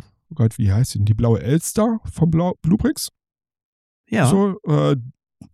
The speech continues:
Speaker 2: Ja, die lässt sich gut
Speaker 1: die
Speaker 2: bauen.
Speaker 1: lässt, also, ich war selbst erstaunt, wie cool die eigentlich ist. So, und, also die, wie gesagt, blaue Elster und die,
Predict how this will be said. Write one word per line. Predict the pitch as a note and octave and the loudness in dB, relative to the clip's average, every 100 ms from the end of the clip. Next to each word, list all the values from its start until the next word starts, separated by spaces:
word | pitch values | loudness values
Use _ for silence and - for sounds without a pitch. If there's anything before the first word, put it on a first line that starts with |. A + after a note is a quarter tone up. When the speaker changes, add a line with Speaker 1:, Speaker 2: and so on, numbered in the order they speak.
| - | -2
Speaker 2:
Ja, | A#3 | 0
die | A#2 | 2
lässt | G#2 - | 0 -2
sich | F#3+ | 0
gut | A3 B2+ | 0 4
Speaker 1:
die | |
Speaker 2:
bauen. | G#2+ | 4
Speaker 1:
lässt, | D#3+ G#2 - - | 4 2 -4 -4
also, | B2 C3 B2 - - - _ - - _ - | -2 0 -2 -8 -20 -20 _ -20 -20 _ -4
ich | C3 | 0
war | C#3 | 2
selbst | B2+ D#3+ - | 2 0 0
erstaunt, | C#3 - C#3+ D#3+ A3 - - - _ - | -2 0 0 0 0 -2 -10 -10 _ 0
wie | C#3+ - | 0 2
cool | F3 | 0
die | G#3+ G3+ | 2 0
eigentlich | E3+ G3 G3 A#3+ | 0 0 -2 -4
ist. | C#4+ - _ _ _ _ | -6 -6 _ _ _ _
So, | - G3 G3+ | -2 0 0
und, | - D#3+ D#3 - | 2 0 0 -2
also | A2+ B2 | 0 0
die, | B2 C3+ | 0 -6
wie | C#3 | -2
gesagt, | B2+ A#2 | 0 2
blaue | B2+ B2+ | 2 0
Elster | D#3 E3+ - D3 - | 0 -2 0 0 2
und | C#3 C#3 - | 0 0 0
die, | B2 B2 B2+ | 0 2 0